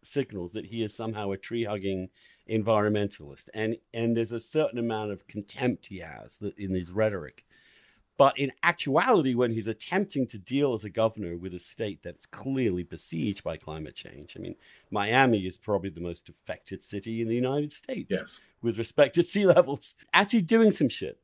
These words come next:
Speaker 1: actually, actually getting some stuff done. Tell, can you unpack some of that? Because it was the most surprising thing to me in your profile about him.
Speaker 2: Well, you know, he, he came up, he followed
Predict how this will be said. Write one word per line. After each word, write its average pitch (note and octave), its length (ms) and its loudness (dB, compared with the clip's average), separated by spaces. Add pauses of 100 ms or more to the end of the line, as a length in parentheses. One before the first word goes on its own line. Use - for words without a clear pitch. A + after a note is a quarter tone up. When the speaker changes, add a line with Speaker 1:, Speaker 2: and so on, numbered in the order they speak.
Speaker 1:
actually, C3 460 2 (680)
actually A2+ 400 -2
getting A2 380 2
some G2+ 240 -4
stuff - 320 -6 (260)
done. G#2 240 -2
Tell, - 320 -8
can G#3+ 160 -2
you C4+ 160 2 (500)
unpack C3 440 -2
some D3 160 0
of C#3 80 2
that? C3 160 2
Because C3+ 200 -4
it D#3+ 120 -2
was E3 140 0
the F3 100 2
most G#3+ 240 6
surprising D3 520 4
thing A#2 260 -2 (200)
to B2 100 -4
me G#2+ 300 0
in F#2+ 240 -4
your F#2 220 -4
profile F2 580 -14
about D#2+ 280 -14
him. D#2+ 200 -18 (480)
Speaker 2:
Well, G3+ 300 6 (560)
you C#3+ 120 6
know, C3+ 60 8
he, B2+ 140 8
he B2 240 -2
came D#3 440 4
up, G2 320 8 (600)
he A#2+ 100 4
followed C#3 560 8